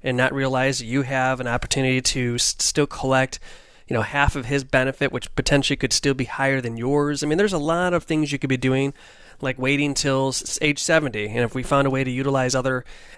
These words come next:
assets that you have saved to kind of fill that gap between maybe sixty-six to seventy, but now you have a huge check coming from Social Security versus what you would have had,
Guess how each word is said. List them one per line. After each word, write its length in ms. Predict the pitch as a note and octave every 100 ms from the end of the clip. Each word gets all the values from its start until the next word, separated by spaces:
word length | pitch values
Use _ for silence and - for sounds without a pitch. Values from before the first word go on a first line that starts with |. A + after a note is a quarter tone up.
| -
assets 640 | D3 D3+ C#3 B2 - -
that 100 | -
you 160 | C3+ B2
have 260 | C#3+ C3
saved 540 | - E3+ F3 C3+ B2 -
to 340 | - C#3+ B2+
kind 280 | - E3+ D3
of 80 | A2+
fill 300 | - D#3+ D#3+
that 300 | D3 B2 G#2+
gap 320 | D3 D#3+ D3
between 360 | C3 - B2+ A#2+
maybe 480 | B2 C3 C3 B2+
sixty-six 720 | B2 - D3 - B2+ - C#3
to 120 | - B2
seventy, 600 | F3 G3+ D#3+ A#2 A#2 B2+ - - -
but 120 | -
now 140 | B2 C3+
you 160 | D3
have 120 | C3+ A#2+
a 80 |
huge 580 | G#2+ - A3 G3+ D#3 - - - -
check 320 | - A3 -
coming 200 | D3+ B2+
from 100 | C3
Social 160 | -
Security 400 | C3 - F#3+ F#3
versus 380 | A#2+ B2+ B2 C3
what 100 | C3
you 140 | A#2+ A2+
would 160 | G#3+
have 100 | G#3+
had, 340 | - A2 G#2+